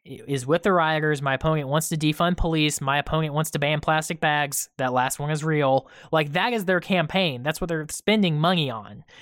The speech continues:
And, you know, specifically in, in the race I'm working on, our opponent also,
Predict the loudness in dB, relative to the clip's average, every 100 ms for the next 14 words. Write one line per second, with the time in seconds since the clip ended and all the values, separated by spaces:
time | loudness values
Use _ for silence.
0 | -20 -2 2 4 4 2 -2 -8 _ -4
1 | 0 2 2 -2 0 2 2 2 2 2
2 | 2 2 0 -4 -4 -4 -4 -4 -2 0
3 | 0 2 2 2 0 -2 -2 -2 -2 -2
4 | -2 0 0 2 2 2